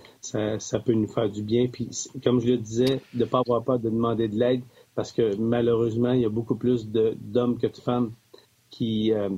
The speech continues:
qui vont s'enlever la vie et, et pourtant, euh, ça devrait pas être, ça devrait pas être comme ça. On devrait être capable,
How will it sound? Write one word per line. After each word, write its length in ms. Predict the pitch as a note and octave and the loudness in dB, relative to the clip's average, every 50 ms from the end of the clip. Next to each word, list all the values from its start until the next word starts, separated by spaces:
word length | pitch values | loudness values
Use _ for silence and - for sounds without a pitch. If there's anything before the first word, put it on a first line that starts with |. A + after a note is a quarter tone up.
| G2 | -4
qui 100 | - - | -4 -2
vont 140 | A2+ A2+ A#2 | 0 0 0
s'enlever 320 | A2 - B2 A#2 A2 A#2 A2+ | 0 0 0 2 2 2 2
la 120 | A2 G#2+ | 2 2
vie 300 | G2 A2 B2+ B2+ A#2+ - - | 2 2 2 2 2 0 -2
et, 160 | - A2+ - - - | -4 -4 -4 -4 -4
et 100 | A2+ G#2+ | -4 -4
pourtant, 580 | - - B2 G#2+ - - - - A#2+ A2+ A#2+ B2 B2+ - _ _ _ _ _ - | -2 -2 -2 -4 -4 -6 -2 -2 0 0 -2 -4 -8 -14 _ _ _ _ _ -4
euh, 260 | G#2 G#2 G2+ F#2+ F#2 F2 - - - _ | -2 0 0 0 -2 -2 -6 -8 -12 _
ça 140 | - - A#2+ | -4 0 0
devrait 220 | A2+ A2+ A2+ G#2+ | 2 2 0 0
pas 120 | - B2 A2+ | 0 0 -2
être, 100 | A2 - - _ _ _ _ - | -2 -6 -14 _ _ _ _ -2
ça 60 | A#2+ | 0
devrait 200 | A2 A2+ A2 G2+ | 0 2 2 2
pas 120 | - A#2+ | 0 0
être 80 | G#2+ - | 0 0
comme 140 | - F#2+ F#2+ | -2 -4 -4
ça. 140 | - - | -4 -2
On 100 | A2+ A2+ | -2 0
devrait 160 | A2 A2 A2+ A#2 | 0 0 0 0
être 80 | A2 | 0
capable, 360 | - A2 - A#2+ A2+ A2+ A2 | -2 0 0 -2 -2 -2 -4